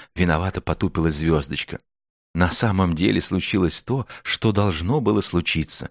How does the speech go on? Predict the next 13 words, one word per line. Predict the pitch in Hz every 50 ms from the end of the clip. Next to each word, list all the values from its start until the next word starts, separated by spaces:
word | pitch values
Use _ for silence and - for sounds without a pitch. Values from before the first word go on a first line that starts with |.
| _ - -
улыбнулась | 82 90 90 87 69 71 76 90 98 90 82 - -
мама-звезда. | 76 76 80 73 73 71 - 73 76 69 67 65 71 65 64 - - _ _ _ _ _ _ _ _ _ _ _ _ _ _ _
"Просто | - 69 78 - - 73
мы | 73 76
даже | 71 71 80 90 78 82 80
не | 82 78
думали, | 71 73 80 107 151 143 117 90 - - - -
что | - - - 80
это | 78 - 80
может | 82 87 82 85 82 -
случиться | - - 87 85 - - 110 - - - 78
с | 73 -
тобой", | - 95 104 120 101 69 60 -